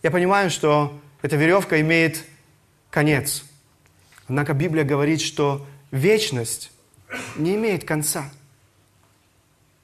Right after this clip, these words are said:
Представьте себе эту веревку без конца.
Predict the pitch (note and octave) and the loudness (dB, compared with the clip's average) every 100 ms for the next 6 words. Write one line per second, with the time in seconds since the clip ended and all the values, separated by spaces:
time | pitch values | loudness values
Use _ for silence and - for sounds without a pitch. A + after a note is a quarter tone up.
0 | _ - C#3+ A#3 G#3+ E3+ D3+ D#3 F3+ E3 | _ -6 -4 -4 -4 -4 -4 -2 0 0
1 | D3+ - _ _ - D#3+ D3+ D3 C#3+ D#3 | -4 -14 _ _ -6 -6 -2 0 2 0
2 | D3 C3+ A#2+ D#3 D3+ - - _ - C#3 | -2 -6 -2 -2 -4 -10 -14 _ -8 -6
3 | C3 B2+ | -6 -8